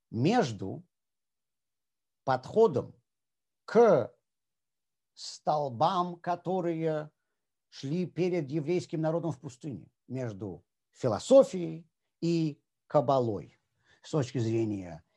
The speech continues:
философии, это символ, с точки зрения философии,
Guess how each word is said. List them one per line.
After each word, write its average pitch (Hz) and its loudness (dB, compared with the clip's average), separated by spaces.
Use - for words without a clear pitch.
философии, 117 0
это 165 4
символ, 147 4
с - -20
точки 165 -2
зрения 147 -2
философии, 120 -4